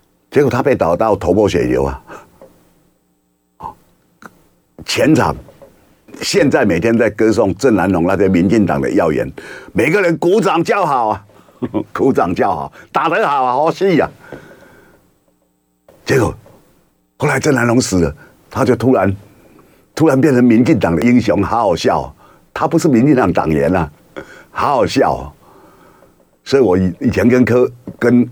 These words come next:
施明德开玩笑，我说：“你，你要早死的话，民进党把你当神啊。你现在常被民进党羞辱，你过去要看的那些档案，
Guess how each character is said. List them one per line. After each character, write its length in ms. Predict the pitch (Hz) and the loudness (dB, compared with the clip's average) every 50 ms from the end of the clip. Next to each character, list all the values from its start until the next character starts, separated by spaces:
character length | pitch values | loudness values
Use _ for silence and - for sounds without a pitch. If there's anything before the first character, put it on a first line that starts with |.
| - - - _ _ - - | -8 -20 -20 _ _ -16 -14
施 200 | 135 - - 135 | -10 -4 0 2
明 160 | 127 113 110 | 2 4 4
德 240 | 98 98 90 92 92 87 - _ _ - | 2 2 2 0 0 -2 -6 _ _ -8
开 200 | - - 117 104 | -4 -2 0 0
玩 120 | 85 87 | 0 0
笑， 140 | 98 107 92 | 0 0 0
我 80 | 76 76 | 0 0
说 120 | - 107 101 | 0 0 0
：“你， 180 | 90 82 76 67 | 0 0 -2 -2
你 80 | 85 98 | -2 -2
要 120 | 120 139 | 0 0
早 260 | 131 - - - 117 120 | 0 0 0 0 0 -2
死 160 | - 98 90 | -2 -2 -2
的 140 | 76 85 92 | 0 0 0
话， 140 | 104 110 | 0 0
民 160 | 98 82 95 104 | 0 0 0 0
进 80 | 120 | 0
党 120 | 120 85 - | 0 0 -2
把 120 | 87 90 | -2 -2
你 140 | 104 95 - | 0 -2 0
当 200 | - 110 95 107 | -2 0 0 0
神 320 | 98 - 92 78 - 76 76 | 0 0 -2 -2 0 -2 -4
啊。 100 | - - - - - - - - - - - - | -4 -6 -12 -20 -20 -20 -20 -20 -20 -20 -12 -2
你 120 | - 143 151 | 0 2 2
现 200 | 147 226 214 196 | 2 2 0 0
在 120 | 202 190 | 2 0
常 240 | 175 - 120 139 156 | 0 -2 -2 -2 0
被 120 | 143 175 | 0 0
民 80 | 156 131 | 0 0
进 60 | 139 151 | 0 0
党 120 | 123 104 | -2 -4
羞 240 | 92 - 143 131 135 | -4 -2 0 0 2
辱， 180 | 131 110 85 - - - - - _ _ _ _ _ _ _ _ _ - - - - _ _ _ _ _ _ _ _ _ _ _ _ _ _ _ _ _ _ _ _ _ _ _ _ _ _ _ _ _ _ _ _ _ _ _ _ _ _ _ _ _ - | 2 0 0 -2 -6 -20 -20 -20 _ _ _ _ _ _ _ _ _ -20 -20 -20 -20 _ _ _ _ _ _ _ _ _ _ _ _ _ _ _ _ _ _ _ _ _ _ _ _ _ _ _ _ _ _ _ _ _ _ _ _ _ _ _ _ _ -2
你 160 | 135 147 165 | 0 0 2
过 180 | - 233 240 | 2 2 0
去 120 | - 247 240 | 2 0 0
要 140 | 226 214 208 | 0 0 -2
看 240 | - - 240 214 | -2 -2 -2 0
的 100 | 190 175 170 | 0 0 0
那 100 | 190 196 | 0 0
些 120 | 196 202 | 0 -2
档 200 | 196 - 117 120 | -2 0 -2 0
案， 220 | 147 165 156 120 | 0 -2 -2 -2